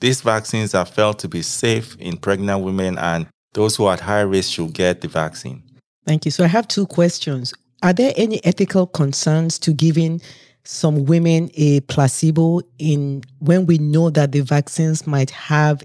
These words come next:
Speaker 2: a benefit of protection? And number two, who are the women that are at high risk for severe covid infections?
Speaker 1: Okay, thank you. It's a very difficult area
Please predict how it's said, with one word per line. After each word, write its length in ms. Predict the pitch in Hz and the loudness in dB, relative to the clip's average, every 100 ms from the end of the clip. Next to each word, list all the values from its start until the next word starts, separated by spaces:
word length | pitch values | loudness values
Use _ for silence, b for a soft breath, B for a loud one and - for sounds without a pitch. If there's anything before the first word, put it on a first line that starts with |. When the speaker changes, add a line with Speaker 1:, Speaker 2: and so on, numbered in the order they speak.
| - | -2
Speaker 2:
a 320 | 147 135 127 _ _ B B B B | 0 2 -2 _ _ B B B B
benefit 640 | 127 160 160 156 - 156 147 | -2 0 2 0 2 2 2
of 180 | 143 - | -4 -2
protection? 760 | 143 - 143 147 - 160 170 - b b - | -4 0 0 0 -2 -2 -2 -6 b b -2
And 380 | 156 147 147 143 | 0 2 -2 0
number 260 | 160 165 160 | 2 4 2
two, 340 | - 190 185 - | 0 0 0 0
who 260 | 233 247 | 0 0
are 120 | - 160 | 2 2
the 160 | 160 | 2
women 540 | 143 135 170 165 170 139 | 2 2 4 4 2 2
that 220 | 139 - 139 | 0 0 -2
are 260 | 139 143 - | 0 -2 -2
at 160 | 135 131 | -4 -4
high 380 | - - 160 160 | -6 0 2 2
risk 440 | 139 156 147 - | 2 0 0 -6
for 440 | - - 139 127 B B B B | -8 -2 0 0 B B B B
severe 580 | - 165 131 156 160 | -2 0 2 4 4
covid 500 | 160 - 160 143 147 | 2 0 2 2 0
infections? 880 | 131 127 - 127 - - 123 120 - _ _ - | -2 -6 0 -2 -2 -8 -8 -8 -12 _ _ -18
Speaker 1:
Okay, 260 | - 104 | -10 -8
thank 320 | - 101 107 85 | -8 -8 -6 -8
you. 120 | 80 _ - | -10 _ -4
It's 220 | 135 - | -4 0
a 80 | 139 | -2
very 640 | 135 147 175 185 185 185 - 113 - | 0 2 4 4 2 -2 -8 -20 -6
difficult 880 | 135 139 139 - 135 135 131 - - - _ _ - | -4 -2 -4 -4 -2 0 -2 -8 -14 -16 _ _ -4
area 640 | 107 117 113 110 107 110 | 0 2 2 2 0 -4